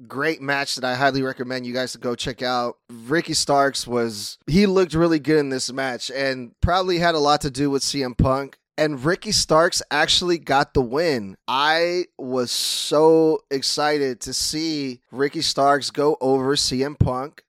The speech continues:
It was a, it was a roll up. Mind you, Ricky Starks did grab on the ropes a little bit, but hey, when you're in a tough match like that versus a tough competitor, you have to pull out all the stops and you have to do whatever it takes to win.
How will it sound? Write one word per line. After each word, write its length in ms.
It 140
was 200
a, 380
it 60
was 180
a 80
roll 380
up. 180
Mind 320
you, 140
Ricky 240
Starks 360
did 300
grab 320
on 140
the 80
ropes 400
a 20
little 260
bit, 300
but 380
hey, 440
when 220
you're 180
in 120
a 80
tough 340
match 260
like 220
that 220
versus 280
a 60
tough 300
competitor, 580
you 160
have 220
to 80
pull 240
out 140
all 120
the 80
stops 400
and 80
you 100
have 180
to 80
do 200
whatever 320
it 80
takes 300
to 100
win. 360